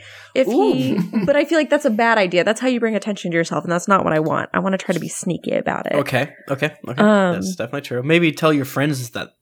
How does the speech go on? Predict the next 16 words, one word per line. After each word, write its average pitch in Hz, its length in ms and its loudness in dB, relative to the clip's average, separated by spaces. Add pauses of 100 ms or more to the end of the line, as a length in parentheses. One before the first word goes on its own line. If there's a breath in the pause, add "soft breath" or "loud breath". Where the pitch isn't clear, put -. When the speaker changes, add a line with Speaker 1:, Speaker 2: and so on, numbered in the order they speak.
(260)
Speaker 2:
like 269 160 0
Speaker 1:
Yeah, 269 640 2
I, - 60 0
I 262 40 -4
think 277 160 -6
maybe 254 260 0
I 208 80 0
would 202 120 -2
tell 247 180 -2
everyone 233 640 0
and 196 320 -4
make 202 280 -2
eye 208 200 0
contact 254 500 -2
with 214 140 -2 (160)
Isaac, 226 580 -2